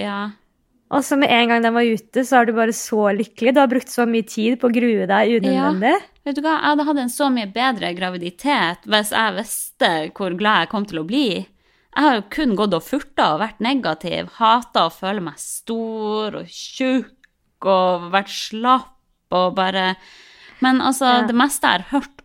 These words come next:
Speaker 1: om det å få barn er jo sånn, «OK, du må sove nå mens du kan. Det er ikke bare fryd, og det er
Speaker 2: Ja.
Speaker 1: dager med bæsjebleier, og det er det det går i, liksom.» Men jeg synes det er helt fantastisk nå.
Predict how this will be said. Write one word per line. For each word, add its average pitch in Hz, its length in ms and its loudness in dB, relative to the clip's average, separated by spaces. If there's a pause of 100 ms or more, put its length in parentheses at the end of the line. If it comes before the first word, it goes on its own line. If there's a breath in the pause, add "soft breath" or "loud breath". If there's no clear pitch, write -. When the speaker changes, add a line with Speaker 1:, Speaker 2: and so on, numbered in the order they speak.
Speaker 1:
om 185 440 2 (420)
det 208 80 2
å 185 140 2
få 190 300 -2
barn 190 340 0
er 180 160 -4
jo 165 60 -6 (100)
sånn, 165 180 -4
«OK, 226 580 -4
du 190 220 -6
må 269 200 2
sove 269 440 -2
nå 240 240 -2
mens 196 240 -4
du 202 120 -8
kan. 190 520 -4
Det 190 80 -10
er 226 160 -6
ikke 240 240 -8
bare 208 240 -2
fryd, 208 540 -8
og 190 320 -8 (640 soft breath)
det 226 80 0
er 233 400 2
Speaker 2:
Ja. 208 60 -6
Speaker 1:
dager 240 500 2
med 202 400 -2
bæsjebleier, 240 880 0
og 190 80 -6
det 220 60 -6
er 226 40 -6
det 233 200 0
det 180 100 -8
går 214 280 -2
i, 180 40 -10 (140)
liksom.» 180 420 -4
Men 190 320 0 (800 soft breath)
jeg 240 100 -4
synes 214 220 -6
det 202 100 0
er 170 600 0
helt 202 200 -6
fantastisk - 840 -8
nå. 202 400 -2